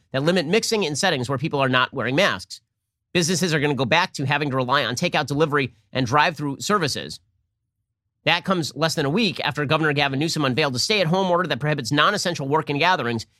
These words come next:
in most of the state's counties from ten P M to five A M for a month. And, of course, he has called for a curfew as well. Nearly ninety-five percent of California's forty million residents live in so-called purple tier counties,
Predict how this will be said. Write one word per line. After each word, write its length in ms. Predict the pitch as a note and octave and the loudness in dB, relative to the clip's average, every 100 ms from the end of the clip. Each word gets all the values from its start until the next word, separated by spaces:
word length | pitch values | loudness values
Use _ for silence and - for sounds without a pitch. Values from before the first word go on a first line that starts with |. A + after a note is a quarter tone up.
| - | -2
in 100 | D#3 | 2
most 200 | F3+ F3 | 2 0
of 60 | |
the 80 | D#3+ | -6
state's 260 | C#3 E3 C3 | -2 -2 0
counties 320 | F3 D#3 C3 | 0 0 -2
from 140 | C#3+ | -4
ten 240 | B2+ E3+ F3 | -2 0 0
P 100 | D3+ | 0
M 120 | C3 | 0
to 100 | A#2 | 0
five 240 | D#3 C#3+ | 2 2
A 140 | C#3 B2+ | 2 -2
M 180 | A#2 G2+ _ _ | -2 -4 _ _
for 220 | - D#3 | 0 2
a 80 | D3 | 4
month. 240 | E3+ C#3+ - | 4 2 -2
And, 80 | |
of 60 | A#2 | -8
course, 200 | D3+ C3+ | -6 -4
he 60 | D3 | -4
has 100 | B2 | 0
called 300 | D#3 B2 G2 _ _ | 0 0 -4 _ _
for 260 | D3 C#3 - | 0 0 0
a 260 | A#2+ G#2+ - | -2 -2 -8
curfew 520 | - G#3 G#3 C3+ G#2+ G#2+ | 0 2 2 0 -2 -4
as 140 | C3+ B2 | -4 2
well. 360 | F3 F2+ F2+ _ _ _ _ _ _ _ _ _ - _ - | 2 2 -6 _ _ _ _ _ _ _ _ _ -20 _ 0
Nearly 280 | C#3+ E3 D#3 | 2 4 4
ninety-five 480 | F3+ G#3 F#3 F3 | 2 0 -2 -2
percent 280 | E3+ D#3 E3 | -2 -4 -4
of 80 | B2+ | -2
California's 480 | D#3 D3+ C#3+ D#3 B2 | -2 0 0 -2 -2
forty 240 | D#3+ F3 | -2 0
million 300 | D3+ D3 C#3 | 2 2 2
residents 400 | C#3 C3+ C3 A2 | 2 0 -2 -4
live 300 | C3 D#3 A#2 | 0 2 0
in 140 | G#2 A#2 | -2 -4
so-called 440 | D#3 C#3 C#3 A2 | -4 -2 -4 -4
purple 360 | E3+ F3 D3+ F2 | -2 -2 -4 -4
tier 260 | - D3+ | -2 -2
counties, 460 | C3+ D3 C3+ F#2 | 0 0 -2 -8